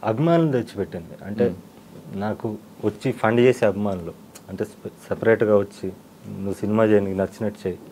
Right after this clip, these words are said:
Speaker 1: నీ వెనక నేను ఉంటాను,
Speaker 2: Hmm.
Speaker 1: నేను నీ-, నీకు ఇంత ఫండ్ చేయగలను, నీతో నీ వెనక నిలబడగలను"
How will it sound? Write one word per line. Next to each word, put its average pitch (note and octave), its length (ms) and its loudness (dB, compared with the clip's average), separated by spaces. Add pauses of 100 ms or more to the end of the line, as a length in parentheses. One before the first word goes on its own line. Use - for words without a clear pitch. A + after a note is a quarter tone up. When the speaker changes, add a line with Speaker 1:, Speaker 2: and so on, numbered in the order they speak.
Speaker 1:
నీ G2 60 -4
వెనక F#2+ 220 -4
నేను G2+ 240 2
ఉంటాను, F#2 260 -4
Speaker 2:
Hmm. F2+ 580 -16
Speaker 1:
నేను G2 300 -4 (200)
నీ-, G2 300 -10
నీకు G2+ 160 -6
ఇంత G2 140 -2
ఫండ్ F#2+ 280 -2
చేయగలను, G2 280 2
నీతో F#2 280 -6
నీ G2+ 120 -2
వెనక F#2 240 -2
నిలబడగలను" F2+ 560 -6